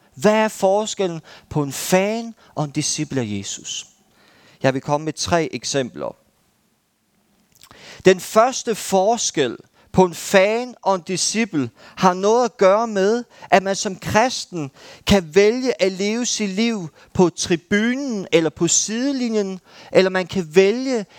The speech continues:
at leve sit liv på banen og være en aktiv del af spillet.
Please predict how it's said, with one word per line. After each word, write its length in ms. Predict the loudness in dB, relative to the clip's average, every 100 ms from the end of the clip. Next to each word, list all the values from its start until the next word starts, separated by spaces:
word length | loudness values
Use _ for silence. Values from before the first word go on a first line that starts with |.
| -2
at 120 | 0
leve 240 | 2 0 0
sit 160 | -2
liv 140 | -2 -2
på 160 | -4
banen 760 | -6 2 4 4 -4 -8 -12 -12 _ -2
og 200 | 0 2
være 120 | -2
en 80 | -2
aktiv 420 | -6 -6 -6 -6 0
del 220 | 0 0
af 80 | -4
spillet. 420 | -2 -2 -2